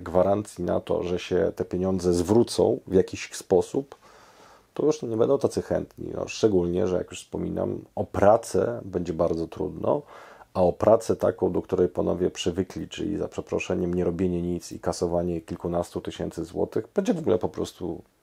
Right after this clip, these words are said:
niemożliwe otrzymanie takiego wynagrodzenia. Krótko mówiąc, partia Zera nie jest w stanie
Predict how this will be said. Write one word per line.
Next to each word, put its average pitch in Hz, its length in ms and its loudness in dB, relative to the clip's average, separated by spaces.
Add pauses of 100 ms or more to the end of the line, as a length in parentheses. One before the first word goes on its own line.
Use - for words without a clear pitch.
niemożliwe 82 480 -2
otrzymanie 80 420 -10
takiego 82 340 -6
wynagrodzenia. 82 600 -6 (480)
Krótko 180 300 4
mówiąc, 90 520 0 (380)
partia 139 460 6
Zera 87 480 4 (520)
nie 123 220 4
jest - 160 4
w - 60 -10
stanie 107 640 2